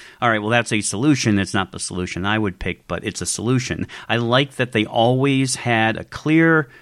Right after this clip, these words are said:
"Here is our stand, here's our view." It's not, "In the future, you might have to figure out how to handle that, but, you know, we'll deal with that tomorrow." No, no, they, they took a stand on every issue, and I,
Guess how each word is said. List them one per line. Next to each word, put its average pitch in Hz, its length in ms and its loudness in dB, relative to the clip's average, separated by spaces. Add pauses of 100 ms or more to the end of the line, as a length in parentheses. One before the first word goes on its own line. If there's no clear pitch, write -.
(140)
"Here 147 440 4
is 127 140 0
our 120 220 4
stand, 107 560 0
here's 113 420 0
our 98 300 -2
view." 107 600 2 (200)
It's 120 180 -4
not, 131 320 4 (280)
"In 185 160 0
the 175 80 0
future, 165 580 4
you 143 100 4
might 143 220 4
have 127 80 -2
to 131 80 -6
figure 127 320 0
out 120 160 4
how 123 160 2
to 117 100 -2
handle 123 420 2
that, 117 380 0
but, 104 380 0
you 110 80 0
know, 98 160 -2
we'll 98 160 -2
deal 101 300 2
with 95 120 -4
that 98 380 0
tomorrow." 104 300 -4 (180)
No, 147 120 4
no, 127 280 4
they, 127 220 0
they 127 180 -6
took 143 220 -6
a 143 40 -4
stand 123 380 0
on 107 140 0
every 104 280 -2
issue, 101 360 0
and 92 120 4
I, 160 240 2